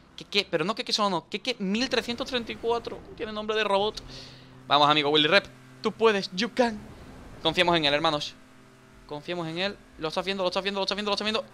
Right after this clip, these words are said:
Madre mía, Willy Red. <laughs> Yo creo que, es que es nivel nueve, tío. Es que es nivel nueve, es que creo que se acaba de instalar el G T A. <laughs> Yo creo que lle-, llevará jugando esta tarde al G T A cinco, sabía que decía, "Anda, mira, Dani Ramos invitado, vamos a jugar". Pero ahora ha jugado esta tarde al G T A un ratillo y ya está, tío, porque no es normal, la verdad.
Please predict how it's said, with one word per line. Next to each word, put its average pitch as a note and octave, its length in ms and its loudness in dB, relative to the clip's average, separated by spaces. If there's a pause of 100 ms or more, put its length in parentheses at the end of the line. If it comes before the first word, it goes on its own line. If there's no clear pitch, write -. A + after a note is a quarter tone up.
(160)
Madre C#3 500 -8
mía, C#3+ 240 -8
Willy D3+ 240 -4
Red. B2+ 320 -6 (180)
<laughs> F#3 220 -12
Yo D#3 100 -6
creo D3+ 180 -4
que, - 160 -12
es - 120 -4
que - 140 -16
es B2+ 60 -14
nivel G#2 220 -6
nueve, G2 220 -6
tío. G2+ 120 -10 (460)
Es - 120 -4
que - 120 -6
es C3+ 60 -4
nivel A2 240 -2
nueve, A2 200 -4
es A2+ 40 -2
que - 200 -2 (520)
creo D3 260 6
que A4 120 0
se - 80 4
acaba C#3 200 2
de D3+ 60 4
instalar D3 300 4
el E3+ 60 2
G - 100 -4
T B2 100 -2
A. C#3 160 0 (160)
<laughs> - 180 -4
Yo F#3+ 80 6
creo F#3 200 6
que F#3+ 100 2
lle-, F#3 480 -4
llevará F3 300 4
jugando G3 320 2
esta F#3+ 180 0
tarde E3+ 220 2
al D3 80 6
G D3+ 100 6
T D3+ 60 4
A D3 40 4
cinco, D3 300 -2
sabía C#3 260 2
que C3+ 60 2
decía, C3 240 2
"Anda, G#3+ 140 0
mira, A3 160 4
Dani F3 160 2
Ramos G3 180 0
invitado, E3 260 2
vamos F3 160 6
a F3 40 4
jugar". C#3 160 2 (720)
Pero C#3+ 180 4
ahora C#3 240 8
ha - 40 8
jugado F3 160 6
esta F3+ 140 0
tarde D#3+ 200 2
al C#3 80 6
G D3+ 80 6
T C#3+ 60 2
A C#3+ 40 4
un D3 60 0
ratillo D3 280 0
y D#3 40 2
ya C3 80 4
está, B2 240 2
tío, B2 120 -2
porque A#2 200 -2
no A#2+ 80 -4
es B2 40 -4
normal, A2 240 -2
la G#2 60 0
verdad. G#2+ 200 -4